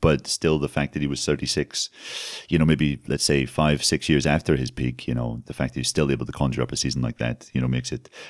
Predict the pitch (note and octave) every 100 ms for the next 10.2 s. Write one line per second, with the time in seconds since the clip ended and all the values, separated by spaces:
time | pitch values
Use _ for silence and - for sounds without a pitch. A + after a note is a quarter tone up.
0 | - D2 C#2 D2+ D#2 D#2+ F#2 A2 G2+ F2
1 | F2+ F2+ E2 D2+ F2+ F#2 E2+ F2 E2+ C2+
2 | C#2+ D2+ - D2 C#2 - D2 D2+ D2 -
3 | C#2 C2 B1+ B1 - - - - - C2
4 | D#2 C2 A#1+ - - B1+ B1 A#1 A#1+ A#1+
5 | A#1+ A#1+ B1+ C2 - - - C2 B1+ B1+
6 | C2+ C2+ C2 B1 B1 A#1+ B1+ B1 A#1+ -
7 | - - B1 C#2+ C2 A#1+ - B1+ B1+ B1
8 | B1 A#1 _ - B1+ B1 B1+ B1+ - -
9 | C#2+ B1+ B1+ C#2 B1 B1 B1 B1 - B1
10 | B1 B1